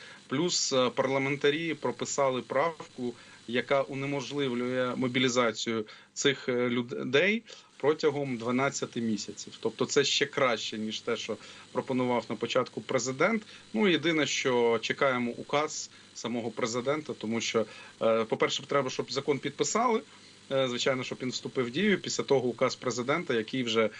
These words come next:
е, вже зробить рамки відповідної, е,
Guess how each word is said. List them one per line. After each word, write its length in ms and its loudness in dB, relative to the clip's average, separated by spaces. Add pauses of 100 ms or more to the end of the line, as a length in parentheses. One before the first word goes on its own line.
(280)
е, 580 4
вже 300 2 (640)
зробить 520 2
рамки 580 2 (340)
відповідної, 640 2
е, 580 2